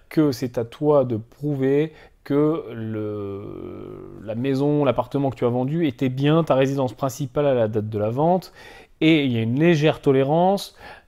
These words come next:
sur le fait que c'était pas ta résidence principale à la date de la vente parce que,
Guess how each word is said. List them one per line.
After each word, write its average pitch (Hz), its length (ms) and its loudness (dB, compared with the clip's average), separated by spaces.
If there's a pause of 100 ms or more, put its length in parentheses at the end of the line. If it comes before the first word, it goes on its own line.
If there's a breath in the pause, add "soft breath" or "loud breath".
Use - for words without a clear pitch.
sur 160 380 -2
le 143 80 6
fait 160 240 -2
que - 100 -6
c'était 120 300 -6
pas 147 180 0
ta 151 160 0
résidence 123 320 -2
principale 127 380 -6
à 113 100 0
la 104 120 -4
date 113 220 -6
de 117 100 -2
la 123 100 0
vente 147 240 0
parce 107 160 -4
que, 143 300 2